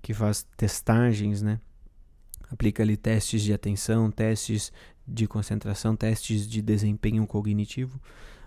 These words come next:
Você pode fazer avaliação com um neurologista e também com um psiquiatra. E se você, porventura, descobrir que você tem essa condição, ou que você tem esses traços dessa condição,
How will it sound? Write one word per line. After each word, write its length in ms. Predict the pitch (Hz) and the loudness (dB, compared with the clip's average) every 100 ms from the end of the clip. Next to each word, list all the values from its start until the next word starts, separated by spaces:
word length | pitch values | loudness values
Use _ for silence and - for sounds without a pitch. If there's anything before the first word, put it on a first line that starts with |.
| - | -8
Você 180 | 139 - | -4 0
pode 440 | 123 117 110 104 | 2 2 2 -4
fazer 260 | - 110 110 | -2 -2 0
avaliação 420 | 104 104 104 110 | 2 0 0 -4
com 160 | 110 113 | -2 0
um 60 | |
neurologista 840 | 113 135 131 113 107 120 139 - 156 - - - - - | 6 8 8 6 2 0 -2 -6 -12 -14 -20 -20 -20 -10
e 60 | - | -2
também 340 | 165 135 127 | 2 4 2
com 320 | 139 120 131 139 - | 2 0 0 -2 -4
um 200 | 127 127 131 - | 0 0 -2 -6
psiquiatra. 680 | - 127 - 101 95 - 104 - - - - - | -4 -2 0 -2 -4 -10 -14 -16 -20 -20 -20 -2
E 80 | 156 | 0
se 200 | - 196 | 2 2
você, 500 | 180 180 - 131 139 - - | 4 2 2 0 0 -8 0
porventura, 600 | 139 127 127 - 117 117 | 2 4 4 4 2 2
descobrir 480 | 117 - 123 113 117 | -2 -4 0 0 -2
que 100 | - | -2
você 260 | 113 123 | -2 -2
tem 320 | 117 113 117 117 | 0 2 4 2
essa 160 | - | -2
condição, 640 | 95 101 101 - 101 107 123 - - - - | -4 -4 -2 -2 0 -2 -4 -14 -20 -10 2
ou 320 | 139 165 175 - | 4 4 0 -8
que 120 | 120 | -2
você 280 | 113 - 113 | -2 -2 -2
tem 340 | - 123 - | 2 2 2
esses 340 | - 113 117 - | 0 0 0 -6
traços 760 | - 120 131 139 - 101 - - | 0 2 4 0 -2 -8 -8 -6
dessa 260 | 101 - | -4 -4
condição, 580 | - 101 101 - 104 120 | -4 -4 -4 -2 -2 -2